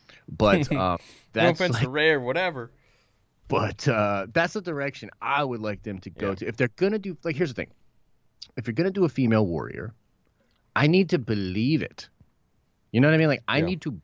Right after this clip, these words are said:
Speaker 1: buy it. Like,
Speaker 2: You
Speaker 1: Ridley
Speaker 2: look at
Speaker 1: from
Speaker 2: Cara
Speaker 1: Alien.
Speaker 2: Dune and you just know that just she would rip your face off. Like, I just, I would not. Right?
Speaker 1: Yeah.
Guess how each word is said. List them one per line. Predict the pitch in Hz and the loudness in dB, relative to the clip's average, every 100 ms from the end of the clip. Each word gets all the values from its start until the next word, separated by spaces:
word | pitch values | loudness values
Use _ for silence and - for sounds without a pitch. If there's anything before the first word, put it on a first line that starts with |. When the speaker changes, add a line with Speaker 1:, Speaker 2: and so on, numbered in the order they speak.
| - | -6
Speaker 1:
buy | 95 117 | -4 -2
it. | 147 98 - - | -2 -4 -8 -12
Like, | 104 104 | -8 -8
Speaker 2:
You | 90 | -4
Speaker 1:
Ridley | 87 135 180 | 2 4 4
Speaker 2:
look | 202 | 2
at | |
Speaker 1:
from | 185 | 0
Speaker 2:
Cara | 180 170 | 0 2
Speaker 1:
Alien. | 127 127 | 0 0
Speaker 2:
Dune | 131 127 | -2 -2
and | 117 | -4
you | 107 | -4
just | 107 - | -6 -6
know | 98 95 | -6 -4
that | 87 85 | -6 -8
just | 87 - - - - | -12 -16 -20 -20 -20
she | - - 107 98 | -16 -10 -8 -8
would | 87 92 85 - _ _ _ _ _ _ - _ - | -8 -8 -8 -14 _ _ _ _ _ _ -20 _ -16
rip | 90 82 | -14 -12
your | 80 | -12
face | - - - | -10 -10 -10
off. | - _ | -16 _
Like, | - - | -20 -20
I | - | -18
just, | 80 - _ - | -16 -18 _ -16
I | 80 | -12
would | 80 | -12
not. | 80 73 _ _ _ _ _ _ _ _ _ _ - | -14 -16 _ _ _ _ _ _ _ _ _ _ -10
Right? | 143 | -6
Speaker 1:
Yeah. | 139 | -6